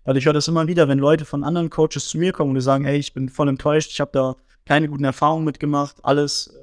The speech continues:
er hat es nicht ernst genommen, der hat nebenbei noch andere Projekte gehabt."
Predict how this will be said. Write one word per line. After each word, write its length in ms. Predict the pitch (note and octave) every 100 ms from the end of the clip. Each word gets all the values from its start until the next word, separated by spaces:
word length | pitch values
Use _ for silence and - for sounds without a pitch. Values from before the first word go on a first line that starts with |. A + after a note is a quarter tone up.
| - _ _ -
er 80 |
hat 100 | C#3
es 100 | -
nicht 140 | C#3+ C#3
ernst 280 | D#3 E3 -
genommen, 420 | D3+ D3 D3 C#3
der 100 | C3+
hat 140 | -
nebenbei 320 | C#3 C#3+ C3+
noch 160 | C3+ C3
andere 340 | C#3 D#3+ C#3+
Projekte 460 | - D3 C#3 - C3+
gehabt." 500 | C#3 C#3 C3+ -